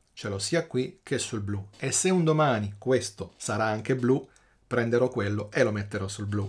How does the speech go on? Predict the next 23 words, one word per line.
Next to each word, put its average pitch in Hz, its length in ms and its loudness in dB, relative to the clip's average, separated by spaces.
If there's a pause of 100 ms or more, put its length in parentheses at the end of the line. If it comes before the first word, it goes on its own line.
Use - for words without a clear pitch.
Nel 90 120 -8
frattempo 110 600 -2
quello 107 280 -4
lì 107 360 -4
me 98 140 -6
lo, 98 200 -6
me 104 100 -4
lo 95 100 -4
godo. 101 420 0
Sapete 110 360 -4
che 110 100 -4
lo 113 60 -2
utilizzo 107 580 -2 (280)
e 113 160 -4
anche 131 280 2
abbastanza, 113 840 -2 (880)
no? 123 300 -2 (560)
<laughs> 156 120 4
Con 120 180 -2
grande 131 560 4 (640)
gioia 147 460 6
e 135 80 4
voga. 101 540 0